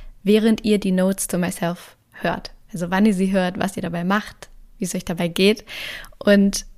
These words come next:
das war super spannend für mich und total schön tatsächlich zu lesen, weil es für mich ja hier immer so ist, dass ich hier in mein Mikro reinspreche und mir eben immer nur vorstellen kann,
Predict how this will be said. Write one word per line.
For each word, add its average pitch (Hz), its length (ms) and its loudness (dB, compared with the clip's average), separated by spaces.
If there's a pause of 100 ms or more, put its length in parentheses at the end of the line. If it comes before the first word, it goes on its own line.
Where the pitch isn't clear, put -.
(200)
das 226 240 2
war 277 120 6
super 302 340 0
spannend 202 440 0
für 180 180 0
mich 170 380 -4
und 196 380 0
total 208 460 -2
schön 202 400 4
tatsächlich 170 540 -6
zu - 180 -4
lesen, 175 480 -2
weil 165 180 -4
es - 180 -6 (380)
für - 180 0
mich 208 280 4
ja - 80 2
hier 190 420 2 (280)
immer 196 300 2
so 175 220 -4
ist, 196 200 -4
dass 180 120 -8
ich 185 100 -12
hier 180 120 -4
in 180 80 -2
mein 175 300 -2 (380)
Mikro 233 480 4 (120)
reinspreche 180 1000 2 (100)
und 185 460 2
mir 196 200 2
eben 180 460 2
immer 185 240 2
nur 180 120 2
vorstellen 170 920 0
kann, 156 540 -2